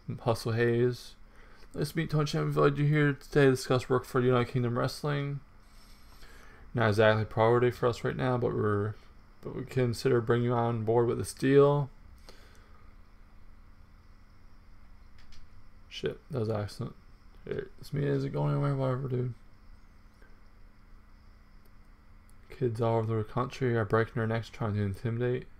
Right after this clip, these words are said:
Int-, you think you could speak out against it before it damages the reputation of Super Lucha Libre?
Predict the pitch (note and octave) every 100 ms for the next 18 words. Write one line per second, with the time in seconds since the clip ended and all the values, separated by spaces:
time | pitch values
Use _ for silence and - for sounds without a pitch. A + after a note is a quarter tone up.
0 | - - - D#3 A#2 - - - - -
1 | - - - - - - - - - B2+
2 | B2 A#2+ - B2 A#2 - - B2+ A#2+ A#2
3 | B2 A#2+ - - - - B2 A#2+ A#2+ A#2+
4 | B2+ C3 B2+ - F#2 B2 C3+ B2+ - C3+
5 | A#2+ - C3 C3+ C3+ C#3+ D3 C#3 C#3 C#3+